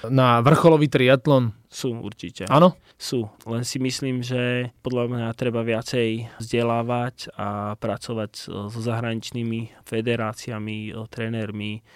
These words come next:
Speaker 2: a vzdelávať sa proste, aby, aby sme držali s tou svetovou špičkou, pretože ten triatlon, ako my urobíme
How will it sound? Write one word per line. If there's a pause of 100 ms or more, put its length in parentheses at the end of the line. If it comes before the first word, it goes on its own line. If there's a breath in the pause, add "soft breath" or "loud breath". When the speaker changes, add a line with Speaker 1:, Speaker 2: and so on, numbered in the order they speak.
(140)
Speaker 2:
a
vzdelávať
sa
proste,
aby,
aby
sme
držali
s
tou
svetovou
špičkou,
pretože
ten
triatlon,
ako
my
urobíme